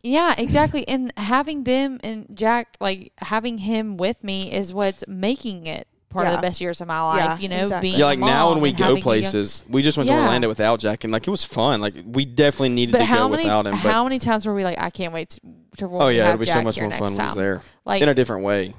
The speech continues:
Speaker 1: yes, in a different way. You know, it, that's what it is. It just takes everything and makes it better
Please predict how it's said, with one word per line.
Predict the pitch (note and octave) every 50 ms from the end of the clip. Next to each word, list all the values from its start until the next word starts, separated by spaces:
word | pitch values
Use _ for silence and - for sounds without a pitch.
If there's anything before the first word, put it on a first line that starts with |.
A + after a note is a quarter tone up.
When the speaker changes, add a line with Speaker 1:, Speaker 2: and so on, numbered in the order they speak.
| - - A#3
Speaker 1:
yes, | A3+ A3 G3 - - - -
in | - A3+ A3+ A#3
a | A#3
different | A3 G#3+ G3+ - G3 F3 D#3+
way. | D#3+ F3+ F#3+ G3 F#3 - _ _ _ _
You | G#3 G#3
know, | G3 G3 G3 G3+
it, | G3+ E3+ - G3+ F#3+ E3+ E3+
that's | F3 G3 G3 G3+ -
what | G3+ G3+ F#3+
it | F#3 F3
is. | D#3+ D#3 D3+ E3+ -
It | F#3 F3 E3+
just | E3+ G3 F#3 - -
takes | G3+ F#3+ - -
everything | F#3 F3 F3 F3+ - G3+ G3 F#3+
and | F#3 F3+
makes | F3+ F3 F3+ F#3 - -
it | F#3+ - -
better | E3+ E3 E3 E3+ F#3+ G3 G3+